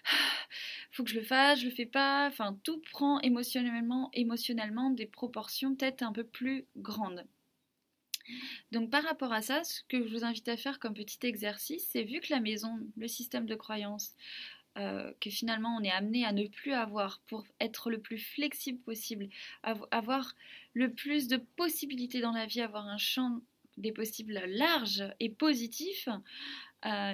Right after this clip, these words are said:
il faut, euh, il faut plus cette, euh, <laughs> maison, entre guillemets, de croyance, mais on peut pas passer du tout au rien parce qu'on est des, des êtres qui, qui ont besoin de, voilà, que ça, ça fait peur, quoi. Donc là, tu, vous faites, euh,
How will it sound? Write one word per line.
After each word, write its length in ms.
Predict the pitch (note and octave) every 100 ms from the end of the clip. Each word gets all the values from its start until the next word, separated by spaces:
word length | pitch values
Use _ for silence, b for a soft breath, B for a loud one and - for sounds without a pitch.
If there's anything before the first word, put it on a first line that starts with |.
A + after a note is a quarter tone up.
| -
il 100 | A3
faut, 200 | - C#4+
euh, 500 | D4 C#4 - G3+ -
il 80 | G3
faut 140 | G#3
plus 180 | G3+ F#4+ F#4
cette, 320 | C#4 - A#3+
euh, 340 | A3 A3 A3 A#3
<laughs> 40 |
maison, 580 | A#3 A#3 A#3+ C4 A#3 A3+ G#3+
entre 260 | G#3 - A3+
guillemets, 500 | G3 G#3 B3 F4 F4 -
de 140 | G#3
croyance, 640 | A#3 - G#3 A3+ D#4+ - A#3+ - B B B _ -
mais 320 | A3+ C#4+ D#4
on 80 | A3
peut 120 | G#3+
pas 140 | G3+ C4
passer 300 | A3+ G#3+ B3+
du 120 | A3+
tout 240 | A3 A#3+
au 60 | A3
rien 300 | G#3 A#3+ C#4+
parce 240 | A#3 G3+
qu'on 220 | - A#3+ G#3
est 140 | F3+
des, 180 | F#3 E3+
des 280 | F#3 F#3+ G#3
êtres 280 | G#3 - - -
qui, 260 | - - -
qui 100 | -
ont 60 | G2
besoin 260 | F#2+ G2 G2
de, 260 | G3 G2+
voilà, 220 | G3 F#3+ -
que 120 | G#3 - -
ça, 220 | - -
ça 120 | -
fait 100 | F#3+
peur, 380 | F#3+ G3+ E4+ -
quoi. 260 | - B3 - B B B B B -
Donc 160 | G#3+ A#3
là, 140 | C#4
tu, 260 | - B3+ A3
vous 160 | A#3
faites, 320 | A#3+ C#4+ C#4
euh, 420 | A3+ G3 F#3+ F#3